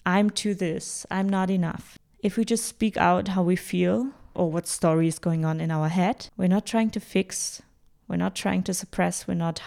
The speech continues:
hiding. And that's what your nervous system will feel immediately. We're being honest to ourselves and the other,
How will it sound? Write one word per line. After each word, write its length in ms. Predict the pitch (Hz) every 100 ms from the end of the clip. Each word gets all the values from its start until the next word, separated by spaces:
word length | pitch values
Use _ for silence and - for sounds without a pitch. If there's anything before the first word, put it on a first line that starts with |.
| 180
hiding. 540 | 160 170 170 170 185 - - _ _ _ _ _ _ _ _ _ _ _ _
And 180 | 180 170
that's 300 | 170 165 -
what 220 | 180 -
your 100 | 170
nervous 280 | 165 160 175
system 320 | - - 165
will 140 | 156
feel 500 | 156 - - 196 180
immediately. 880 | - 160 156 170 226 214 180 151 143 - - - - - _ _ _ _ -
We're 80 | 180
being 200 | 175 170
honest 380 | - 185 202 -
to 80 | 196
ourselves 560 | 175 170 - 180 190 -
and 160 | 180
the 140 | 170 160
other, 440 | 160 165 190 240